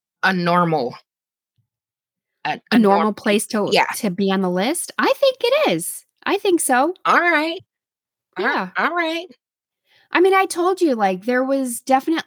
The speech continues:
Speaker 2: there, obviously there is something that I learned in that class that stuck with me that all these years later, I'm like, "Yeah, it's still on the list. Still gotta go."
Speaker 1: Mm.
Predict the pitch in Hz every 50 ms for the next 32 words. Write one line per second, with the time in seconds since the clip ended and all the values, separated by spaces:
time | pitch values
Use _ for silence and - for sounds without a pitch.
0 | - 254 240 233 277 294 285 - 247 277 311 349 370 370 359 349 339 - - -
1 | 294 285 247 269 254 240 233 233 233 - - 262 262 277 294 - - 302 285 277
2 | 277 269 269 269 262 233 240 220 220 220 214 214 208 202 214 220 233 233 240 247
3 | 247 240 226 - - 226 226 220 214 208 _ - - 240 233 240 233 202 196 -
4 | - 202 190 - - - - - - - 220 220 - - 208 220 254 - - 220
5 | 190 180 175 175 175 180 180 _ _ _ _ _ _ _ _ _ _ _ _ _
6 | _ _ - 175 202 196 196 196 190 - _ - - - _ _ - - 214 214
7 | 220 233 220 240 247 247 226 208 226 226 233 233 240 226 233 220 233 254 262 233
8 | 196 180 180 180 185 190 185 180 180 175 - _ - 208 240 294 330 277 196 160
9 | 143 - - 170 196 180 - - - - - 233 240 240 240 233 233 226 220 233
10 | 240 226 170 147 - - - - - _ - - - 220 220 208 208 220 214 214
11 | 202 208 208 196 165 143 156 _ _ _ _ _ _ _ _ _ _ _ _ _
12 | _ _ _ _ _ - 208 208 214 214 208 170 147 -